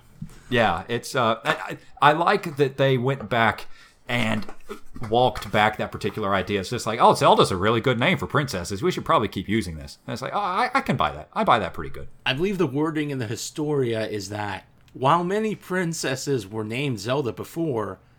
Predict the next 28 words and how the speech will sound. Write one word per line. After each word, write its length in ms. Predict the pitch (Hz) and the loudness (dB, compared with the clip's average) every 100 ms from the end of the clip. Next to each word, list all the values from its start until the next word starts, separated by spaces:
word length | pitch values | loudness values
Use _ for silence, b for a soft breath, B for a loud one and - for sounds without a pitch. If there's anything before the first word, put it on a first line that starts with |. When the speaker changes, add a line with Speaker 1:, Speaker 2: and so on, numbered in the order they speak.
| b b | b b
Speaker 2:
it 100 | 123 | -6
was 140 | 117 113 | -4 -4
not 180 | 151 | -4
until 240 | 135 135 123 | -4 -6 -6
this 240 | 110 165 | -4 -4
Zelda 380 | - 123 110 104 | 0 0 0 -4
that 240 | 98 104 107 | -6 -6 -6
it 140 | - | -6
was 280 | 104 104 92 | -4 -6 -6
the 120 | 110 | -6
law 480 | 101 117 127 110 90 | -2 4 4 4 0
of 140 | - | -6
the 100 | 101 | -10
land. 520 | 98 - - - - - _ - _ - | -10 -10 -14 -16 -18 -20 _ -20 _ -8
Speaker 1:
Yeah, 320 | 104 92 85 | -2 0 0
okay, 380 | 95 - - 69 | -4 -8 -12 -12
sure. 420 | - 71 67 71 - | -12 -10 -12 -12 -12
Okay, 300 | 76 - 73 | -12 -12 -8
so 140 | 104 | -6
that, 200 | 95 117 | -4 -2
that, 240 | 127 - - | -4 -6 -6
is 120 | - | 0
that 240 | 196 240 - | 0 0 -4
it 200 | 185 - | -6 -2
all 320 | 170 165 - B B B | -2 -2 -6 B B B
in 160 | 139 151 | -2 2
the 100 | 147 | 0
Histo-, 400 | 143 117 - | -2 -6 -10